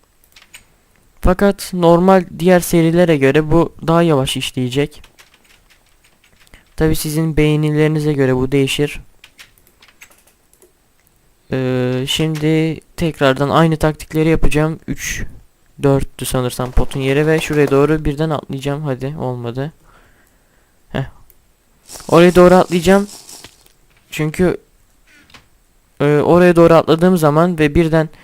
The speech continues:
camlar alttan çekildiği zaman,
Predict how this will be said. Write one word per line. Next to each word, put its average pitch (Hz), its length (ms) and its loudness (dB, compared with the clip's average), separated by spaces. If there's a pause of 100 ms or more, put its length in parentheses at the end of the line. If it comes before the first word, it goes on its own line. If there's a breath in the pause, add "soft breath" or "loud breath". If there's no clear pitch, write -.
(180 soft breath)
camlar 160 440 2 (260)
alttan 151 420 -2
çekildiği 151 520 0
zaman, 147 340 0